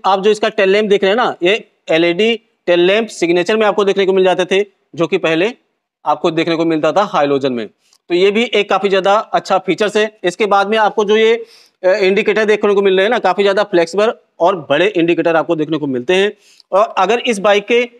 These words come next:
मैन्युफैक्चरिंग की बात की जाए तो यहाँ पे आपको दो तीन दो हज़ार बाईस, यानी ये मार्च में मैन्युफैक्चरिंग हुई है। तो ग्लैमर का ये बहुत ही लेटेस्ट मॉडल है, जो कि काफी ज्यादा अच्छे फीचर्स के साथ में आपको मिलता है। और दोस्तों, अगर इसके और चेंजेस की बात करें तो आपको काफी ज्यादा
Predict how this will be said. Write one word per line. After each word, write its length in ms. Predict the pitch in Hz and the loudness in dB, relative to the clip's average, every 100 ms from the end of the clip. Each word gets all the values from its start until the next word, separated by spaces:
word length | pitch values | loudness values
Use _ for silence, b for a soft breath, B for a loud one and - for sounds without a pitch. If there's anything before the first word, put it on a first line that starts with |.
| _ 160 | _ -2
मैन्युफैक्चरिंग 500 | 208 202 190 240 226 | 0 0 0 0 0
की 80 | |
बात 200 | 220 208 | 2 0
की 80 | 214 | 0
जाए 240 | 196 208 214 | 0 2 0
तो 160 | 214 | -2
यहाँ 320 | 196 185 220 | 0 0 0
पे 120 | 226 233 | 0 0
आपको 500 | 196 185 214 226 - b b - | 0 0 0 0 -4 b b -8
दो 260 | 135 214 | 0 2
तीन 340 | 233 226 220 226 | 2 0 0 2
दो 160 | 208 | 2
हज़ार 180 | 208 190 | 2 2
बाईस, 280 | 175 151 156 | 2 0 0
यानी 140 | 175 | 0
ये 200 | 220 214 | 0 0
मार्च 300 | 165 180 208 | 0 0 0
में 220 | 208 208 226 | -2 0 0
मैन्युफैक्चरिंग 560 | 180 180 175 196 214 | -2 0 -2 0 0
हुई 160 | 202 185 | 2 2
है। 160 | 190 208 _ _ | 0 -2 _ _
तो 360 | 190 196 220 - 135 | 0 0 0 -6 -4
ग्लैमर 340 | 165 175 190 | -2 0 0
का 100 | 196 | 0
ये 220 | 185 185 | 2 2
बहुत 340 | 185 160 170 202 | 0 -2 -2 0
ही 40 | |
लेटेस्ट 420 | 190 151 143 180 - | 0 0 0 -4 -6
मॉडल 360 | 180 135 139 147 | -8 -4 -2 0
है, 140 | 170 208 _ _ | -2 -4 _ _
जो 80 | 151 | -8
कि 100 | 160 | -4
काफी 260 | 165 160 165 | -2 -2 0
ज्यादा 200 | 165 170 | 0 0
अच्छे 320 | 151 147 185 | -2 -4 -4
फीचर्स 360 | 165 156 175 - | -4 -4 -4 -4
के 100 | 165 | -2
साथ 180 | 147 143 | -2 -2
में 80 | 185 | -2
आपको 200 | 147 202 | 0 0
मिलता 300 | 147 120 113 | -2 -2 -4
है। 140 | 92 _ _ _ _ _ _ _ - | -6 _ _ _ _ _ _ _ -2
और 160 | 220 | 0
दोस्तों, 300 | 214 214 269 | 0 0 0
अगर 160 | 262 254 | 2 0
इसके 200 | 254 277 | 0 -2
और 220 | 269 226 | 0 0
चेंजेस 260 | 233 233 233 | 0 -2 0
की 80 | |
बात 200 | 226 220 | 0 2
करें 180 | 226 233 | 0 0
तो 100 | 226 | 0
आपको 400 | 240 190 196 233 | 0 0 0 0
काफी 240 | 226 202 208 | 0 0 0
ज्यादा 260 | 208 214 | 0 -2